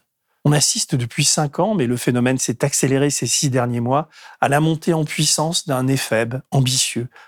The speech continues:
intrigant et pressé d'accéder au pouvoir. Branco et Attal ont une amie commune, la fille de Marisol Touraine, alors ministre de la Santé, qui a fait venir Gabi à son ministère comme jeune conseiller. Il a alors vingt-trois ans. Pour résumer, notre Premier ministre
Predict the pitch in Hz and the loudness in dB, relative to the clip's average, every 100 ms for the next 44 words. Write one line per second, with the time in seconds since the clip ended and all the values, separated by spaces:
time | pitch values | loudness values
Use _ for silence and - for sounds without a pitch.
0 | - 151 139 - 127 127 139 123 110 - | -4 -2 0 0 0 2 2 0 0 0
1 | - 143 123 110 - 117 117 110 - 110 | 0 0 -2 -2 -2 0 0 -2 -2 0
2 | 104 113 - _ - 135 - 214 254 - | -2 -4 -12 _ 0 0 4 2 2 0
3 | - 120 117 170 175 135 120 127 123 131 | 0 0 2 2 2 0 -2 0 2 0
4 | 135 135 127 123 165 - _ _ 104 - | 0 -2 0 -2 -4 -6 _ _ 0 0
5 | - 196 147 127 123 127 - 127 - 123 | 2 4 4 2 2 0 -2 -2 -2 -2
6 | 107 104 - 123 117 135 151 175 - 131 | -2 -4 -2 0 2 2 2 2 0 0
7 | 127 - 131 120 - - - - - - | 0 0 -2 -4 -8 -8 -16 -20 -8 -2
8 | 123 - 127 135 127 117 117 123 123 151 | 0 2 2 4 2 0 0 0 0 0
9 | 117 127 123 120 113 - 139 - 131 120 | 0 0 0 2 0 0 -2 -2 -4 0
10 | 110 131 139 131 - 117 101 104 _ _ | 0 0 0 -2 -2 -2 -4 -8 _ _
11 | - - 131 131 127 139 127 139 135 - | -20 -4 2 2 2 0 0 0 -2 -4
12 | 120 - - _ _ _ - 127 151 139 | -4 -4 -10 _ _ _ -4 2 2 4
13 | 165 208 156 139 - 139 - 143 139 143 | 2 2 0 -2 -4 -4 0 2 2 2
14 | 160 196 - | 2 2 -2